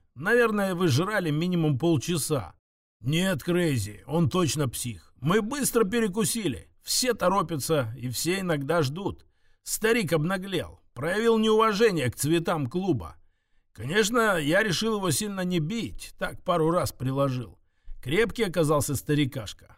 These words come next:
«Кровь из носа хлещет, а он все лезет. Ну, в общем, потом мы уехали». Ларри медленно встал с сиденья мотоцикла, шагнул к приятелю и театрально постучал по его шлему. «Тук-тук, Пума, ты полный идиот.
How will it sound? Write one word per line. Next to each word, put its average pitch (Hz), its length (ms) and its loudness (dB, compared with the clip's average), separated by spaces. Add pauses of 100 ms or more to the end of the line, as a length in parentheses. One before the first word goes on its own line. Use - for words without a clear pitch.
(140)
«Кровь 226 380 4
из 214 120 0
носа 226 360 2
хлещет, 196 520 -2
а 160 100 0
он 160 120 0
все 160 200 2
лезет. 143 600 -2 (100)
Ну, 220 280 0
в 170 80 -2
общем, 147 440 -4
потом 151 340 0
мы 143 140 2
уехали». 113 600 0 (500)
Ларри 196 320 0
медленно 185 440 -2
встал 165 260 2
с 135 80 -4
сиденья 160 400 0
мотоцикла, 135 720 -4 (120)
шагнул 160 440 0
к 120 60 -8
приятелю 156 720 0
и 120 140 -2
театрально 156 540 0
постучал 139 640 -2
по 135 120 -8
его 135 240 0
шлему. 131 540 -4 (720)
«Тук-тук, - 720 -2 (120)
Пума, 190 440 -6 (140)
ты 156 140 2
полный 180 520 0
идиот. 151 460 0